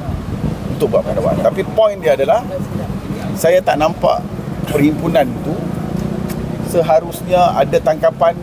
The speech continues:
melainkan tak ada unsur-unsur yang boleh menggugatkan keselamatan. Kalau perhimpunan tu merupakan perhimpunan aman, notis telah diberikan kepada pihak berkuasa, tanggungjawab pihak berkuasa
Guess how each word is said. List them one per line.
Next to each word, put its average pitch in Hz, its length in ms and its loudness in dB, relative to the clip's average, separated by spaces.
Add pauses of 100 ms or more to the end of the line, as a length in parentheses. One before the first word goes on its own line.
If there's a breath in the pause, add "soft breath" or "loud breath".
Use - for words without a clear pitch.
melainkan 160 560 2
tak 156 160 0
ada 147 400 2
unsur-unsur 156 720 0 (880)
yang 160 160 4
boleh 170 180 2
menggugatkan 151 840 2
keselamatan. 113 500 0 (540)
Kalau 220 320 4
perhimpunan 190 640 2
tu 185 80 6
merupakan 165 560 0
perhimpunan 160 800 2
aman, 170 240 2 (1500)
notis 208 400 2
telah 170 240 2
diberikan 135 480 0 (500)
kepada 156 640 4 (880)
pihak 175 160 4
berkuasa, 139 480 0 (640)
tanggungjawab 214 640 2
pihak 139 160 2
berkuasa - 480 2